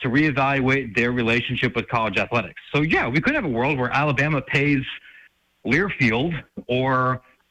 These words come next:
some other professional company, uh, you know, they, they get a licensing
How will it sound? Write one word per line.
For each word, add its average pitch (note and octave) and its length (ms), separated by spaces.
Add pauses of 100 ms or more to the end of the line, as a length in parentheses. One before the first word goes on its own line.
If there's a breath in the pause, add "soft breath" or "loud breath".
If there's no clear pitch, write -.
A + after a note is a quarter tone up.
(100)
some E3+ 140
other D#3 260
professional C#3+ 560
company, D3+ 540
uh, A#2+ 120
you A#2+ 200
know, A2 80
they, B2+ 80
they B2 100
get B2 140
a - 20
licensing B2+ 560